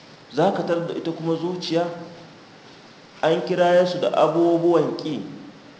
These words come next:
saboda samar da su yadda ake buƙata da kuma wato ainihin kiyayewa da ɗoruwa a kan wato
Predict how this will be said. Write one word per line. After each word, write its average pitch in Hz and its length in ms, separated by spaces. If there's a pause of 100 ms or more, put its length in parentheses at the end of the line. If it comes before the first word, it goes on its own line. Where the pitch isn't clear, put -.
(340)
saboda 156 420
samar 202 560
da 185 100
su 143 240
yadda 165 400
ake 139 240
buƙata 127 520 (1200)
da 143 120
kuma 180 240 (240)
wato - 240
ainihin 151 520 (340)
kiyayewa 147 880
da 113 80
ɗoruwa 156 640
a 131 80
kan 131 240
wato 120 320